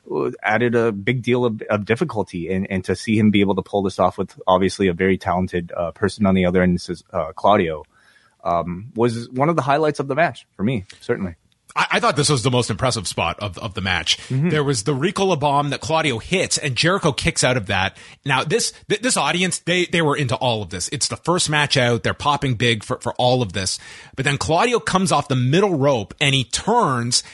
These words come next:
Speaker 2: and he's supposed to be hit with a code breaker. Th-, this was not smooth, th-, this code breaker. It really didn't connect all that well.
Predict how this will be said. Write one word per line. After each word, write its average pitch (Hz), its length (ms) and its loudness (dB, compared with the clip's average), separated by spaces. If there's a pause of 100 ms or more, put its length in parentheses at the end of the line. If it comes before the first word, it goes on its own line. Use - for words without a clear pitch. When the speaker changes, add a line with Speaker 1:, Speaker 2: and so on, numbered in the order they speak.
(220)
Speaker 2:
and 151 120 0
he's 160 100 2
supposed 196 320 2
to 240 60 -4
be 202 140 2
hit - 200 -4
with 156 140 0
a 123 60 -2
code 147 340 0
breaker. 98 340 -2
Th-, 175 180 0
this 143 200 0
was 127 120 -2
not 143 280 2 (140)
smooth, 123 460 2
th-, 110 140 -4
this 113 140 -2
code 113 260 -2
breaker. 101 380 -4
It 95 60 -8
really 117 260 -4
didn't 107 340 -6
connect 101 340 -2
all 107 140 0
that 98 220 -2
well. 92 340 -2